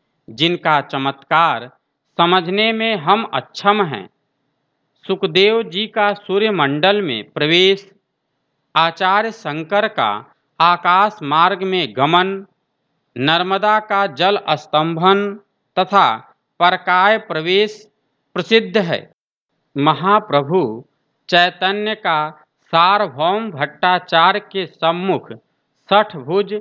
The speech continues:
मूर्ति धारण तथा गुरु नानक के चमत्कारिक कार्य ऐतिहासिक रूप से सर्वविदित हैं।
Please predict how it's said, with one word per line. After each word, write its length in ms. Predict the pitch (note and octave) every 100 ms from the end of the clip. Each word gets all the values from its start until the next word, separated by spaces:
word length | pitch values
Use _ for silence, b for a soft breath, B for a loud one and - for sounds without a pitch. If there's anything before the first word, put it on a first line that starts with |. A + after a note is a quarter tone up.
| G#3+ _ _
मूर्ति 540 | A#2+ C#3+ F#3+ G3+ A#3+ A#3
धारण 500 | D3+ C#3 D#3 F3+ G3+
तथा 400 | - D3+ - F3 C#3 A2 - _ _ _ A#2+
गुरु 340 | A#2+ F3 G3
नानक 480 | F3+ F3 F#3 G#3+ A3 _ -
के 140 | E3+ A#2+ D3 _ _ -
चमत्कारिक 800 | E3+ F3 F3 - F3 F3+ G3 G#3 _ -
कार्य 460 | D#3 D#3 A2 G2+ _ _ _ -
ऐतिहासिक 840 | E3+ F3+ F3 C#3 D#3+ E3+ A#3 A3
रूप 340 | - D#3 G3+ A3+
से 200 | - G3 G#2 A#2 _ _ _ -
सर्वविदित 680 | G#3 A#3 A3 D#3 D#3+ G#3+ G#3+
हैं। 220 | D#3 G2